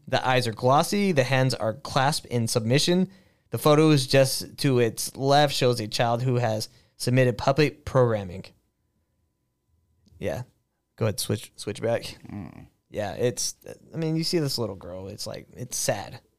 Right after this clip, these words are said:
Speaker 1: It's, it's really fucked up. If it's, I mean, if it's real, of course. Which will, um,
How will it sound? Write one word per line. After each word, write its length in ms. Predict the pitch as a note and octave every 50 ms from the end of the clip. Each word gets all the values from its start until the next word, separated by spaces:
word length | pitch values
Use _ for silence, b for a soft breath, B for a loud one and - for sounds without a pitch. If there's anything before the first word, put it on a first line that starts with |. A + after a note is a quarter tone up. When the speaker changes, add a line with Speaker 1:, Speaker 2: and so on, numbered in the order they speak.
| _ _ _ _
Speaker 1:
It's, 140 | _ - - -
it's 180 | C#3+ - - E3+
really 160 | F#3+ F3 C#3+
fucked 260 | - C#3 A2+ - -
up. 180 | G#2+ G2 F#2 - _ _ _ _ _ _ _ _ _ _ _ _ _ _ _ _ _ _ _ _ _ _ _ _ _ _ -
If 160 | A2+ C3 B2
it's, 200 | C3 - - - - -
I 120 | - C#3
mean, 340 | C3+ C3 C3 B2+ A#2+ A#2 G#2
if 180 | - B2+ B2 -
it's 220 | A2 - - -
real, 300 | A2+ G#2+ F2+ - - _ _ _ _ _ _ _ _ _ -
of 100 | - -
course. 360 | - - - - - - - _ _ _ _ _ _ _ _ _ _ _ _ _ _ _ _ _ _ _ _ _ _ _ _ _ _ _ _ _ _ _ _ _ _ _ _ _ _ _ _ _ _ _ _ _ _ _ _ _ _ _ _ _ _ _ _ _ _ -
Which 240 | A2 F#2 - -
will, 340 | B2 A#2 G#2+ G#2 F2 C#2 -
um, 440 | - G#2+ G#2 G2+ F#2+ F#2+ F#2 F#2 -